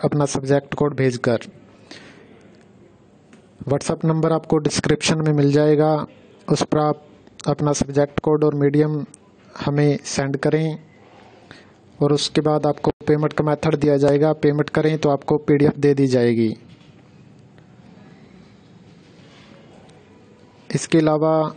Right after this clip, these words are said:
अगर आपको exam की तैयारी के लिए important question की पीडीएफ़ चाहिए तो वो भी हमारे पास available हैं सभी courses की,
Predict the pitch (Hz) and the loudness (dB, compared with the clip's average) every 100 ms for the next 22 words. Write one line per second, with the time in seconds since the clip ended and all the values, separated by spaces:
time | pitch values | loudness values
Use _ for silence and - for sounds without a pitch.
0 | - - - - - - 147 147 151 147 | -16 -20 -20 -20 -20 -8 -2 0 0 -2
1 | - 156 151 151 131 143 151 156 156 156 | 0 0 2 -2 0 0 0 -2 2 2
2 | 156 139 135 147 151 151 147 151 147 143 | 2 0 0 0 2 2 4 6 4 2
3 | - - _ - - _ _ - - - | -4 -20 _ -20 -20 _ _ -20 -20 -20
4 | _ _ _ _ _ - 349 359 - - | _ _ _ _ _ -20 -20 -20 -20 -20
5 | - _ _ _ _ _ - _ _ - | -20 _ _ _ _ _ -20 _ _ -4
6 | 143 143 143 151 151 151 147 160 156 147 | -2 0 -2 -2 -2 -4 -2 -4 -2 -2
7 | 151 151 151 156 151 151 147 147 - 139 | 0 0 0 0 2 4 4 2 0 2
8 | 151 160 151 147 147 147 147 151 139 143 | 2 2 2 0 -2 -2 -2 -2 -2 0
9 | 143 143 135 147 143 147 143 143 143 - | 2 2 2 2 0 -2 -2 -2 -2 0
10 | 143 - 151 147 | -2 0 2 2